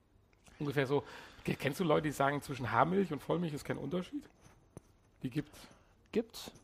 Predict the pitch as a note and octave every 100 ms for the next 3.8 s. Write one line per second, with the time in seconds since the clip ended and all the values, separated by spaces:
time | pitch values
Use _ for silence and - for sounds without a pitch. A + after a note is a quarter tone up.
0 | - B2+ C3+ D3+ - _ - _ D3 C3+
1 | A#2 A#2 A2 C#3+ C3+ A2 - - B2 A2+
2 | A2+ G#2 - C3 - C3+ - G#2 C3+ C3+
3 | - C#3 D#3+ D3+ - - C3